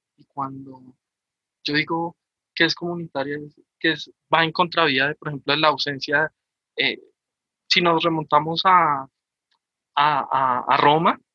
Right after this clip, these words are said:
ellos tenían dos clases de paz. Una era la Pax Romana y otra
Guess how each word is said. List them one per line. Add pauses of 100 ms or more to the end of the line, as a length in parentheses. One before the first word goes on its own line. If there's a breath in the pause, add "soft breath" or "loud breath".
(360)
ellos
tenían
dos
clases
de
paz. (380)
Una
era
la
Pax
Romana (360)
y
otra